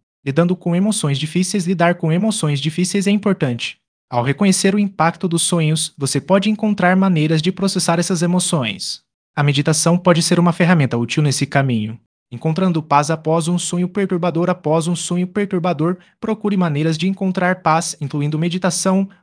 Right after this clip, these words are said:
conversas com amigos ou escrever sobre suas experiências. Essas práticas podem ajudar a restaurar seu equilíbrio emocional. Reflexões sobre a vida e a morte no espiritismo. O que aprendemos com a morte? A morte nos ensina lições valiosas,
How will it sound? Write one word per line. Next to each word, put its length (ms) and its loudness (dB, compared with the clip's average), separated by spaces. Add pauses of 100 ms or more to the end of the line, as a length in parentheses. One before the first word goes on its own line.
conversas 580 -2
com 200 -4
amigos 460 -2
ou 100 -2
escrever 360 -2
sobre 360 -4
suas 280 -2
experiências. 960 -6 (340)
Essas 300 -2
práticas 520 -2
podem 340 2
ajudar 340 2
a 40 2
restaurar 500 0
seu 240 -2
equilíbrio 440 0
emocional. 720 -2 (300)
Reflexões 560 -2
sobre 200 0
a 60 2
vida 480 -2
e 80 0
a 60 2
morte 340 0
no 80 4
espiritismo. 680 2
O 20 2
que 140 -4
aprendemos 520 2
com 140 -4
a 60 -2
morte? 320 0
A 20 2
morte 380 0
nos 140 2
ensina 440 0
lições 400 -2
valiosas, 640 0